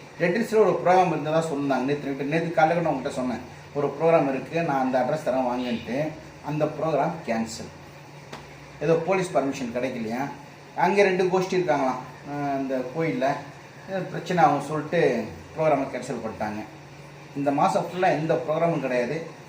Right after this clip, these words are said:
கிடைச்ச ஒரு ப்ரோக்ராம் ஒரு ரெண்டாயிரம் ரூபா கிடைக்கும். சரி, அந்த ரெண்டாயிரம் ரூபா திரும்ப போயிட்டு ஜிஆர்டியில் மாசம் மாசம் சீட் கட்டுறது கட்டலாம். பேரனுக்கு ஒரு நகை வாங்கலாம் சொல்லிட்டு பார்த்தேன். எப்போ மாசம் மாசம் ரெண்டாயிரம் ரூபா கட்டிடுறது. சரி, இந்த வாட்டிக்கு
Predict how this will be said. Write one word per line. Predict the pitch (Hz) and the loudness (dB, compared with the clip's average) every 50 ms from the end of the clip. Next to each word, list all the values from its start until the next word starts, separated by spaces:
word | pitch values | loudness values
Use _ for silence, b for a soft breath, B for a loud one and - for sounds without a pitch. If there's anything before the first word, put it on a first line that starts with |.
| - - - | -12 -4 0
கிடைச்ச | 165 175 208 208 - - 170 151 | 2 4 4 2 2 2 0 2
ஒரு | 165 160 160 165 165 | 2 0 0 0 2
ப்ரோக்ராம் | 165 170 165 151 135 127 | 4 6 6 6 6 4
ஒரு | 151 147 139 147 | 2 2 2 4
ரெண்டாயிரம் | 147 151 147 147 | 6 8 8 10
ரூபா | 170 147 147 | 10 8 8
கிடைக்கும். | 156 156 165 175 - - - - - - - - - - - - | 6 4 2 2 0 -2 -4 -6 -12 -16 -18 -18 -20 -20 0 6
சரி, | - 202 196 | 8 10 10
அந்த | 185 170 165 156 | 10 8 8 6
ரெண்டாயிரம் | 147 160 160 170 170 185 | 6 8 8 10 10 10
ரூபா | 196 | 8
திரும்ப | 180 175 170 165 160 170 | 6 4 2 -2 -2 0
போயிட்டு | 170 165 156 - - | 0 0 -2 -2 2
ஜிஆர்டியில் | 165 196 196 185 180 175 160 151 147 143 135 131 127 123 123 - - - - - - - - | 6 8 8 8 8 4 2 2 6 6 8 6 6 4 0 -4 -8 -14 -16 -18 -20 -16 -4
மாசம் | - 147 165 165 175 165 | 2 4 4 6 6 6
மாசம் | 165 175 170 170 165 - | 6 4 4 2 0 -2
சீட் | - 175 160 - | -4 -4 -2 0
கட்டுறது | 147 127 147 127 120 117 - | 0 0 0 0 -2 -2 -2
கட்டலாம். | 135 135 - - 165 147 131 143 139 123 90 - - - - - - - - - | -4 -4 -2 -2 0 0 2 2 0 0 -2 -6 -10 -12 -14 -16 -18 -18 -2 6
பேரனுக்கு | - 202 202 202 196 180 170 165 165 156 151 143 139 131 123 - - - - - - - - | 8 10 10 10 8 6 2 -2 0 0 2 2 2 2 0 -2 -8 -14 -16 -18 -16 -10 -6
ஒரு | 147 151 139 | -4 -2 0
நகை | 143 147 156 170 185 | 2 2 4 4 4
வாங்கலாம் | 175 156 139 131 127 127 131 131 131 120 - - - - - - - - - - - - - | 4 4 4 2 2 0 0 0 -2 -2 -6 -8 -10 -14 -18 -18 -20 -20 -20 -20 -18 -10 -6
சொல்லிட்டு | 170 170 170 170 170 196 | -4 -2 0 0 0 -2
பார்த்தேன். | - - - - 147 160 170 170 - 160 165 175 170 170 - - - - - - - - - - | -2 -2 -2 2 4 4 4 4 2 0 0 0 0 -4 -8 -12 -14 -16 -18 -18 -18 -16 -12 -8
எப்போ | 127 - 190 | -2 0 2
மாசம் | 226 220 202 196 202 196 | 6 6 6 6 6 4
மாசம் | 202 202 214 196 180 | 4 4 2 4 4
ரெண்டாயிரம் | 175 180 190 | 4 4 4
ரூபா | 175 170 | 4 2
கட்டிடுறது. | 165 170 151 147 139 - | 0 -2 -4 -6 -6 -2
சரி, | - 180 175 175 | 0 2 2 2
இந்த | 160 170 180 | 4 4 4
வாட்டிக்கு | 180 180 185 180 170 165 | 4 4 2 0 -2 -4